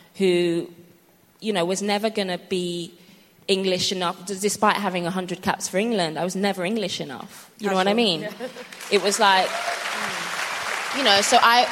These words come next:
Speaker 1: for the longest time, I was trying to be this, like, "Oh, like, England, you know, my name's Eniola Aluko," <laughs> like,
Speaker 2: Yeah.
Speaker 1: you know what I mean?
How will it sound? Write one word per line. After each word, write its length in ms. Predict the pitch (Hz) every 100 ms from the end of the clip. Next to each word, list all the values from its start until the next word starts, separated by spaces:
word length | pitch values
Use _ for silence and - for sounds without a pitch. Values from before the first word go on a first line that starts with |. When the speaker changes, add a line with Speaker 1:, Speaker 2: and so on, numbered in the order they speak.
| -
Speaker 1:
for 80 | 240
the 80 | 220
longest 400 | 220 214 208 -
time, 260 | 277 269
I 80 | 220
was 180 | 208 -
trying 240 | 233 208 202
to 60 | 208
be 220 | 202 196
this, 280 | 196 190 -
like, 160 | 170 -
"Oh, 340 | 269 277 254
like, 220 | 277 311
England, 680 | 240 254 240 233 226 226 127
you 60 | 233
know, 220 | 190 170 - -
my 80 | 240
name's 260 | 269 262 247
Eniola 400 | 214 196 180 175
Aluko," 600 | 196 240 196 190 151 151
<laughs> 100 | 175
like, 180 | 175 - - - - -
Speaker 2:
Yeah. 120 | 185
Speaker 1:
you 80 | 214
know 60 | 220
what 100 | 233
I 40 |
mean? 320 | 269 240 180